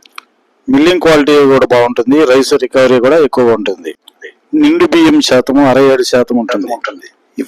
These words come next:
Speaker 1: వెయ్యి గింజల బరువు వచ్చి ఇరవై పాయింట్ ఐదు గ్రాములు ఉంటుంది.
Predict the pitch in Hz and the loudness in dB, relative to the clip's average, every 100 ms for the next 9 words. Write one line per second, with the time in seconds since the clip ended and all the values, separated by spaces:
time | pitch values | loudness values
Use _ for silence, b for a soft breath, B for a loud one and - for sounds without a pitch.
0 | 131 147 180 175 - 156 151 147 143 - | 0 2 2 2 2 2 2 2 2 2
1 | 151 170 180 135 135 139 160 156 147 143 | 2 2 0 0 2 2 2 2 2 2
2 | 135 135 127 123 127 131 127 113 98 101 | 2 2 2 2 2 2 2 -2 -4 -10
3 | _ _ - | _ _ -12